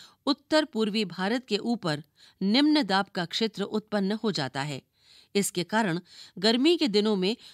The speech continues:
वायु की दिशा पूरी तरह से परिवर्तित हो जाती है। वायु दक्षिण में स्थित हिंद महासागर के उच्च दाब वाले क्षेत्र से दक्षिण पूर्वी दिशा में बहते हुए विषुवत वृत्त को पार कर दाहिनी ओर मुड़ते हुए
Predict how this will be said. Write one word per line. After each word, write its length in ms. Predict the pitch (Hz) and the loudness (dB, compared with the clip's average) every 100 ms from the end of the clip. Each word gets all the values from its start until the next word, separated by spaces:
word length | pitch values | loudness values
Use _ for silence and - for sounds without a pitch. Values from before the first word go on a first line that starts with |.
| - | -8
वायु 360 | 175 208 254 277 | 2 4 4 2
की 160 | 214 | 0
दिशा 340 | 170 175 214 214 | -2 -2 -2 -4
पूरी 360 | - 240 277 | -4 0 0
तरह 280 | 226 190 185 | 0 -4 -4
से 160 | - 233 | -4 -6
परिवर्तित 640 | 208 208 214 214 160 - | -2 -2 -2 -2 -6 -6
हो 80 | 151 | -6
जाती 340 | 139 123 131 | -6 -6 -8
है। 160 | 143 131 _ _ _ _ _ _ _ 165 | -8 -10 _ _ _ _ _ _ _ 0
वायु 420 | 196 196 202 208 - - 180 | 2 4 2 -2 -6 -12 -2
दक्षिण 360 | 226 - 214 | 0 0 0
में 140 | 190 170 | 0 -2
स्थित 320 | - 220 - - - - | -2 -4 -4 -20 -8 0
हिंद 180 | 277 269 | 2 2
महासागर 640 | 233 208 196 190 196 220 | 2 0 0 -2 0 -2
के 140 | 202 220 | -2 -4
उच्च 320 | 220 214 190 | -4 -2 -4
दाब 340 | 170 190 180 | 0 -2 0
वाले 240 | 180 180 160 | -2 -2 -2
क्षेत्र 380 | - 170 156 | -4 -4 -6
से 220 | 156 233 294 _ - - - | -6 -6 -6 _ -20 -20 -4
दक्षिण 420 | 175 269 - 330 | 0 0 2 0
पूर्वी 360 | 359 240 226 226 | 0 -2 -2 -2
दिशा 300 | 180 - 220 | -2 0 0
में 160 | 208 156 | 0 -2
बहते 280 | 175 180 | -4 -2
हुए 300 | 254 175 151 - - - - 190 | -2 0 -4 -6 -18 -20 -12 -2
विषुवत 540 | 254 - 277 277 - 165 | 0 2 0 -2 -4 -4
वृत्त 280 | 196 240 233 | -4 -4 -4
को 160 | 185 | -4
पार 260 | 160 165 160 | -2 -4 -4
कर 240 | - 277 - - - - | -6 -8 -10 -20 -20 -10
दाहिनी 460 | 160 196 220 294 339 | 0 2 2 2 4
ओर 160 | 294 | 2
मुड़ते 340 | 214 170 - 165 | 0 -2 -4 -6
हुए 260 | 151 208 | -4 -6